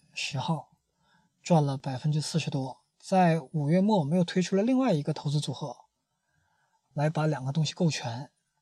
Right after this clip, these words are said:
但是在，那个也在赚钱，那个 Neo二零一八也在赚钱，虚幻二零一八也在赚钱。但是在七月中旬的时候，那段时间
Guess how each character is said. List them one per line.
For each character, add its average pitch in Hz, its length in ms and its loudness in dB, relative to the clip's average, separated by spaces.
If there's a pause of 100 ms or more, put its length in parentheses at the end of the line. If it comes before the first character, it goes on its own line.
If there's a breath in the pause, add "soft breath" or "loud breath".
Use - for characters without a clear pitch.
(1040)
但 196 160 4
是 175 300 4
在， 160 580 2 (140)
那 240 220 4
个 185 100 6
也 135 160 2
在 165 160 4
赚 170 160 4
钱， 131 320 -6
那 156 100 2
个 151 100 0
Neo 190 260 4
二 185 100 2
零 165 160 4
一 156 60 2
八 151 160 -2
也 139 60 -8
在 - 80 -10
赚 143 160 -4
钱， 131 200 -6
虚 - 180 0
幻 180 80 4
二 175 60 4
零 165 100 6
一 165 40 4
八 151 160 -2
也 147 160 -4
在 143 100 -2
赚 143 180 -2
钱。 - 280 -12 (120)
但 190 160 0
是 175 120 -2
在 180 180 4
七 202 500 0
月 202 300 2 (180)
中 180 220 4
旬 151 160 0
的 147 80 0
时 - 120 -6
候， 127 220 -8 (2000)
那 214 120 0
段 190 160 4
时 185 140 2
间 185 380 4